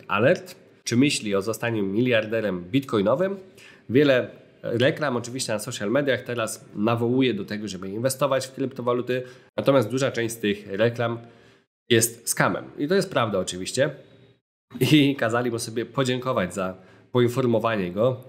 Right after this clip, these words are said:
no albo oczywiście poczytać więcej o bezpieczeństwie bankowym.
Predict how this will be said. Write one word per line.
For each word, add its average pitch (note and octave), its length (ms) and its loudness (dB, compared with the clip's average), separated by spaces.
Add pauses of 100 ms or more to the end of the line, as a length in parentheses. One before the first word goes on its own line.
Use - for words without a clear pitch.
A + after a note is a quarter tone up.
no A2 160 0
albo B2+ 200 0
oczywiście A2+ 400 -6
poczytać A2+ 440 -6
więcej A2+ 300 -4
o G2+ 60 -2
bezpieczeństwie G2 800 -6 (460)
bankowym. B2 420 2